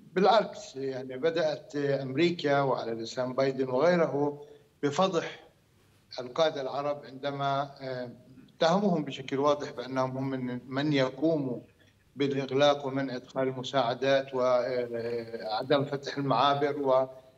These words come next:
وعدم عمل أي شيء. آه، بالتالي نحن ننتظر قدرنا، نؤمن بأن، آه، بأننا سننتصر وأن مقاومتنا ستنتصر، لأنه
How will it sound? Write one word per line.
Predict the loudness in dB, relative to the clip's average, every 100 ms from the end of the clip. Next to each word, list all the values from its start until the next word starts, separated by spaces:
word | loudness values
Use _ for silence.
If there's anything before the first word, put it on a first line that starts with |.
| _
وعدم | -4 0 0 0 -2
عمل | 0 0 0
أي | -4
شيء. | -6 -4 -6 -6 -16 _ _ _ _ -10
آه، | -2 0
بالتالي | 2 4 4 2 -2
نحن | -4 -6 -4 -4 -4 -6
ننتظر | -8 -4 2 2 2
قدرنا، | -2 -4 -2 0 0 0 -2 -4 -14 -20 _ _ _ -12
نؤمن | -2 0 2 2 2 2
بأن، | 2 2 2
آه، | 2 2 0 -4 -10 -4 0 2 2
بأننا | 2 4 6 4
سننتصر | 2 0 -2 0 0 2 2 2
وأن | 0 0
مقاومتنا | -4 0 2 2 -2 -4 0 -2
ستنتصر، | -2 -8 -6 -6 -4 -6 0 0
لأنه | 2 0 0 2 2 2